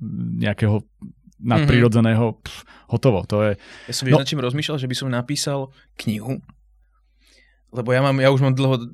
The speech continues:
Speaker 2: diagnostikovanú patologickú depresiu, hej?
Speaker 1: Mhm.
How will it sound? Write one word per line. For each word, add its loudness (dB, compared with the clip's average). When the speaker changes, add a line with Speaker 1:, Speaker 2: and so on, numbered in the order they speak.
Speaker 2:
diagnostikovanú -4
patologickú -4
depresiu, -8
hej? 4
Speaker 1:
Mhm. -2